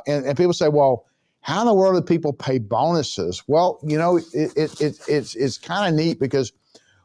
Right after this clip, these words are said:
what, what insurance companies, and they're the only people that can sell annuities, right? Um, what insurance companies do, they don't do a lot of advertising. They use,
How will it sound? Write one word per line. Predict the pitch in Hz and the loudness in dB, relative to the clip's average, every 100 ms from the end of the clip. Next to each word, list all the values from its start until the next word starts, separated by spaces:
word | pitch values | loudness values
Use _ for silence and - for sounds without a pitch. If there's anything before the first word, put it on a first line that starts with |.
| - | -2
what, | 160 165 _ - | -2 -2 _ -4
what | 156 151 | 0 2
insurance | 151 - 226 240 | 2 2 0 0
companies, | - 170 147 147 | -2 -2 0 -2
and | 139 | 0
they're | 147 170 | 2 2
the | 170 | 2
only | 165 165 | 2 0
people | 156 160 147 | 0 0 0
that | 135 - | 0 0
can | 123 | -4
sell | - 147 143 131 | 0 2 4 4
annuities, | 131 131 143 113 107 107 | 2 2 2 2 0 0
right? | 113 131 139 _ _ _ - | 0 0 -2 _ _ _ -4
Um, | 127 127 120 | -2 0 -2
what | 107 147 | 0 2
insurance | 151 - 220 214 | 2 0 -2 -2
companies | 185 135 143 117 | -4 -2 -2 0
do, | 160 175 151 | 2 4 4
they | 139 147 | 2 2
don't | 175 | 2
do | 165 160 | 2 2
a | |
lot | 147 143 | 4 2
of | |
advertising. | 113 139 143 139 120 110 107 110 | 2 -2 -2 -4 -2 -2 -2 0
They | 123 | 0
use, | 147 147 147 131 - | 2 2 2 0 -6